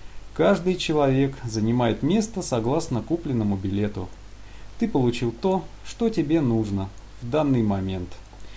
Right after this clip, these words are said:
И пока не сделаешь правильных выводов, ничего не изменится.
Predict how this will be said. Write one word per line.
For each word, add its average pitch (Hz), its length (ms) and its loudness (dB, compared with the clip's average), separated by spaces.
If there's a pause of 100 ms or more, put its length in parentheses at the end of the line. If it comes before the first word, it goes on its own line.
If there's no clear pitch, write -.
(200)
И 190 60 -4
пока 139 320 2
не 120 120 4
сделаешь 113 580 2
правильных 104 520 2
выводов, 170 400 2 (100)
ничего 220 420 0
не 110 180 4
изменится. 98 520 -2